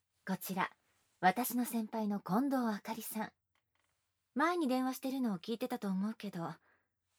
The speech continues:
この人もハラミレイプ特権持ちなのよ。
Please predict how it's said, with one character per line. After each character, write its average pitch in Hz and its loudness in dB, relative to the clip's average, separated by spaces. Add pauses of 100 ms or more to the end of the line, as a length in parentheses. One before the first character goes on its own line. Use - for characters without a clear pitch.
(180)
こ 208 6
の 208 4
人 208 -4
も 151 -2
ハ 156 -4
ラ 220 2
ミ 247 2
レ 240 4
イ 240 2
プ - -18
特 240 -2
権 233 4
持 226 2
ち - -2
な 240 4
の 202 2
よ。 151 -6